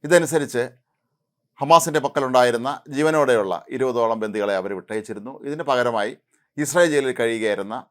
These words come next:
ഫലസ്തീൻകാരായ തടവുകാരെയും അവർ വിട്ടയച്ചു. ഇതിൽ കൊടും ക്രിമിനലുകൾ പോലും ഉൾപ്പെടുന്നു എന്നുള്ളതാണ്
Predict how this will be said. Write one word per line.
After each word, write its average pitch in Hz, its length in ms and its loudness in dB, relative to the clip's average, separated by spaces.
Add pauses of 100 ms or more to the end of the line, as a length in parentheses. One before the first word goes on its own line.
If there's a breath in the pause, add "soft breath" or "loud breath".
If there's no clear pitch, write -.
(160)
ഫലസ്തീൻകാരായ 127 680 0
തടവുകാരെയും 101 600 -4 (100)
അവർ 98 180 -6
വിട്ടയച്ചു. 87 300 -12
ഇതിൽ 120 160 -10 (100)
കൊടും 135 420 -4
ക്രിമിനലുകൾ 127 440 -4
പോലും 110 240 -8
ഉൾപ്പെടുന്നു 110 360 -8
എന്നുള്ളതാണ് 101 500 -6